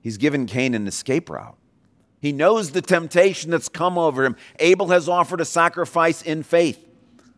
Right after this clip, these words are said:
Cain, for whatever reason, out of jealousy, out of sibling rivalry, out of hatred, whatever it may be, he is contemplating doing what to his brother? He's gonna kill him.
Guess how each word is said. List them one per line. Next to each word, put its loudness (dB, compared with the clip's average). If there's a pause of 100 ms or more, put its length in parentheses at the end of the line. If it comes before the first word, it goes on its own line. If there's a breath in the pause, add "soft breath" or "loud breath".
(760)
Cain, -2 (200)
for -4
whatever 2
reason, 0
out 2
of -4
jealousy, 0
out 2
of -4
sibling -2
rivalry, 0
out 2
of -4
hatred, -2
whatever 2
it -8
may 0
be, -2 (180 loud breath)
he 0
is 0
contemplating 0
doing -2
what 0
to -4
his 0
brother? 0 (1700)
He's -10
gonna -4
kill -2
him. -14